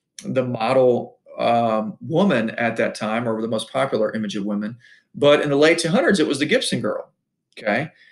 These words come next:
Now, one thing to notice about their dress is they were, um, didn't have long sleeves. That was revolutionary at that time.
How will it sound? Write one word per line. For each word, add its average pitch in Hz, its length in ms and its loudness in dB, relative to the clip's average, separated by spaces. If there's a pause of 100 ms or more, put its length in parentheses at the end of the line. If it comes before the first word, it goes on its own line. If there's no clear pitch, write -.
(180)
Now, 143 260 4
one 185 200 4
thing 170 360 0
to 147 160 -2
notice 139 260 2
about 127 280 2
their 127 120 0
dress 110 640 -2
is 123 480 0
they 123 180 4
were, 123 480 0
um, 117 480 -2 (800)
didn't 139 220 -2
have 131 180 4
long 117 240 0
sleeves. - 720 -2 (360)
That 131 280 2
was 131 600 4
revolutionary 120 800 0
at 107 120 -2
that - 140 -8
time. - 460 -8